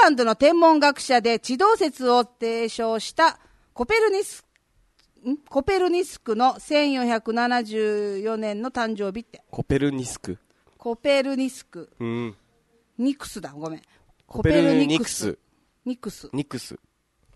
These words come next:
Speaker 2: ほう。
Speaker 1: さんが、
Speaker 2: うん。
Speaker 1: の誕生日が。
Speaker 2: ちょっと難しい。
Speaker 1: そうですよね。
Speaker 2: うん。
Speaker 1: ちょっとね、天地の日。なんか、
Speaker 2: 天地の日。
Speaker 1: 天文学者のね、
Speaker 2: うん。
Speaker 1: あの、まあ、地動説を説いた方ということで。
Speaker 2: なるほど。
Speaker 1: の誕生日ということでね、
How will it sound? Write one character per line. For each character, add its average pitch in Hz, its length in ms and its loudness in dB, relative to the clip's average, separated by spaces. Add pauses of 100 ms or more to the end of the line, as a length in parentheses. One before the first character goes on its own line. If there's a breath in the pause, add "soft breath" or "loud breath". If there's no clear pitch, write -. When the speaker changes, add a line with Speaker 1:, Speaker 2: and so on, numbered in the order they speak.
(260)
Speaker 2:
ほ 208 180 -8
う。 - 20 -8
Speaker 1:
さ 180 180 -8
ん 180 120 -10
が、 277 320 -6
Speaker 2:
う 110 100 -8
ん。 101 160 -8 (580)
Speaker 1:
の 311 80 -2
誕 262 200 0
生 202 160 -2
日 214 120 -4
が。 320 100 4
Speaker 2:
ち 320 80 4
ょ - 0 -
っ 285 40 -8
と - 20 -20
難 135 80 -2
し 120 100 -6
い。 110 160 -8 (180)
Speaker 1:
そ 180 140 -20
う - 20 -20
で 151 80 -20
す - 80 -20
よ 143 60 -20
ね。 156 120 -10
Speaker 2:
う 123 120 0
ん。 113 40 0
Speaker 1:
ち 107 40 -2
ょ - 20 -6
っ - 40 -8
と 156 120 -18
ね、 170 100 -14
天 202 320 -10
地 - 160 -20
の 151 140 -18
日。 190 240 -16
な 135 140 -2
ん 147 60 4
か、 147 60 2
Speaker 2:
天 139 100 -4
地 123 200 -8
の 98 120 -8
日。 127 300 -4 (180)
Speaker 1:
天 202 140 -4
文 208 160 -4
学 190 180 -8
者 185 120 -10
の 180 100 -8
ね、 269 320 -4
Speaker 2:
う 127 140 -4
ん。 180 40 -10
Speaker 1:
あ 151 100 -14
の、 147 180 -18
ま 151 120 -20
あ、 - 20 -20
地 - 140 -16
動 190 120 -8
説 - 180 -16
を 160 40 -12
説 180 140 -14
い 175 40 -14
た 180 100 -14
方 202 220 -8
と 180 120 -16
い 147 40 -16
う - 20 -20
こ - 120 -20
と - 80 -20
で。 117 40 -6
Speaker 2:
な 123 60 -2
る 127 60 -2
ほ 117 80 -6
ど。 196 80 -14
Speaker 1:
の 208 80 -10
誕 190 200 -12
生 175 160 -12
日 208 120 -18
と - 80 -20
い - 40 -16
う 139 40 -20
こ 139 80 -20
と - 120 -20
で 139 120 -20
ね、 165 220 -16